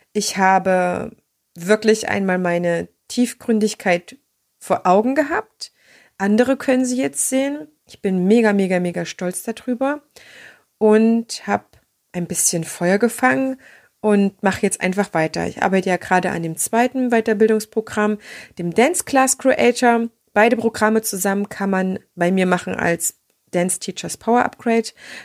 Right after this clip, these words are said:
aber es soll auch ab nächstes Jahr getrennt voneinander zur Verfügung stehen,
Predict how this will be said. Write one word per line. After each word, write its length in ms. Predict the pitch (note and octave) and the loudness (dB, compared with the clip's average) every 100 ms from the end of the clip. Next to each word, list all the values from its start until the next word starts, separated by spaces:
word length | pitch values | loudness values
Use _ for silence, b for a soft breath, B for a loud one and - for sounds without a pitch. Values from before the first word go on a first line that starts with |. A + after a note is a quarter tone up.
| B | B
aber 300 | G3 F#3 G3 | 2 2 2
es 120 | G3 | 2
soll 220 | G3 G3 | 2 2
auch 120 | F#3+ | -2
ab 160 | - - | -8 -2
nächstes 420 | G3+ G#3+ G#3 - | 0 0 -2 0
Jahr 340 | G3+ G3 G3 G3+ | 4 4 2 -4
getrennt 380 | F#3+ - B3+ D#4 | -10 -4 -4 -4
voneinander 540 | D4+ C#4 C4 C4 B3+ | -2 -2 0 0 0
zur 140 | - A#3+ | -2 -2
Verfügung 420 | A#3 B3 A#3 A#3 | -2 -2 -4 -4
stehen, 380 | - A3+ A3+ | -4 -2 -2